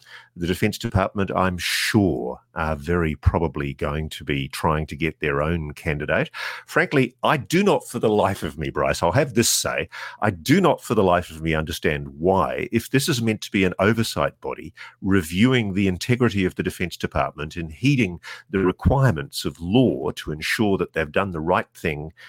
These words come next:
as far as oversight goes and transparency on U A Ps,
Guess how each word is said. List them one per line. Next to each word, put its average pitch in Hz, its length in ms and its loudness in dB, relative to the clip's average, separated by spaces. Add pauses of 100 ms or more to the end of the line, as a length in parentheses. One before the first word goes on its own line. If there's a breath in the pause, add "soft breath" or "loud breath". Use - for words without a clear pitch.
(180 loud breath)
as 95 140 2
far 92 240 0
as 76 220 -2
oversight 110 600 0
goes 65 360 -8
and 82 100 -8
transparency 90 720 0
on 73 140 -2
U 85 240 2
A 73 140 0
Ps, 76 380 -2